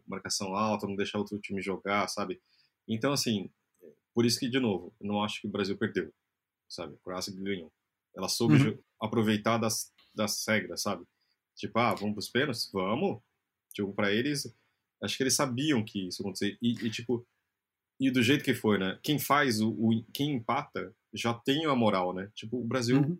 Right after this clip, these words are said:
Speaker 1: quebrou, né? Se a gente, acho que todo mundo ficou devastado com aquele gol, né? Imagine lá, lá, né?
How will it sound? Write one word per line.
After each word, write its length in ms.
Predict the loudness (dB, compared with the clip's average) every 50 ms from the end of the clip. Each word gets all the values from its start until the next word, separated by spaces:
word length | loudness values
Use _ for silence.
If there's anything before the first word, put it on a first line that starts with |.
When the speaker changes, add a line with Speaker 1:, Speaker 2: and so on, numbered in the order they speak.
| _ -4
Speaker 1:
quebrou, 580 | 0 0 0 2 4 6 6 8 6 6 2 -4 _ _ -6
né? 220 | -2 -2 -2 -2 -6 _ _ _ _ _ _ _ _ _ _ _ _ -4
Se 200 | -2 0 2 2
a 60 | 2
gente, 360 | 2 2 0 0 0 -4 -4 0
acho 160 | 0 0 0 2
que 60 | 2
todo 160 | 2 2 2
mundo 140 | 0 -2 -4
ficou 180 | 0 0 2
devastado 500 | 2 4 2 2 0 0 0 0 -2 -2 -4
com 60 | -6
aquele 220 | -6 -4 -4 -4 -4
gol, 200 | -4 -4 -4 -6
né? 60 | -6 -6
Imagine 440 | -4 -2 -2 0 0 0 0 0 0
lá, 200 | 0 -2 -2 -2
lá, 340 | 0 0 0 0 0 -4 _ _ _ _ -8
né? 220 | -6 -4 -4 -4